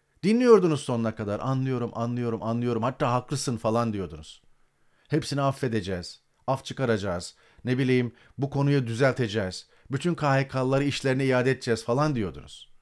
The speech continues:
Var kamera gar-, gar-, gar-, e, görüntülerinde. Akşener'in de var, Kılıçdaroğlu'nun da var. Hepsinin var. Alayının var.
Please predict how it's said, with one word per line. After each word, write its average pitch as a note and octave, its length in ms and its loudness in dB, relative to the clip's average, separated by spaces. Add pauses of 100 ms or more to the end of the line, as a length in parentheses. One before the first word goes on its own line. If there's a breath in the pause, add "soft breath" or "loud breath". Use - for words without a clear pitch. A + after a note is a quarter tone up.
(260)
Var B3+ 340 2
kamera G3 300 0
gar-, D#3 280 2
gar-, A#2+ 220 -2
gar-, B2 420 -4
e, - 20 -4
görüntülerinde. A2+ 640 -2
Akşener'in B2+ 520 0
de G#2+ 100 0
var, A#2 160 0
Kılıçdaroğlu'nun C#3 640 -2
da G#2+ 80 -2
var. D3+ 120 2
Hepsinin G#3 360 2
var. A#2 160 2
Alayının D3+ 520 4
var. D2 220 -8